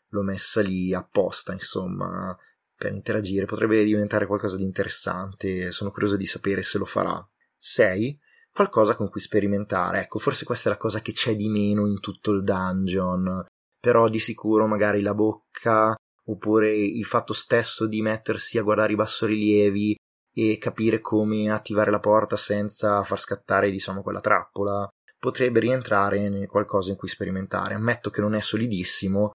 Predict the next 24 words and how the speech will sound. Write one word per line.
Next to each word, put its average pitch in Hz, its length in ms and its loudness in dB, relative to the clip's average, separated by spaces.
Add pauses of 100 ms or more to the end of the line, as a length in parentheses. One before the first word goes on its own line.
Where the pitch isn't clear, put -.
(280)
però 101 320 -2
d'altronde 92 460 -6
con 107 120 -12
cinque - 300 -8
stanze - 680 -4 (340)
Piuttosto - 320 -4
di 113 60 2
mettere 117 320 2
una 113 140 2
roba 107 960 6
ipercomplessa, 107 800 0
ho - 20 -2
preferito 95 400 -4
stare 104 240 -2
semplice, 101 520 -2
magari 98 400 2 (240)
non 104 180 -2
toccare 110 320 -2
proprio 107 280 0
benissimo 104 520 0
tutti 95 280 -8
i 92 40 -2
punti. 87 520 -6 (320)
Sette. - 760 -2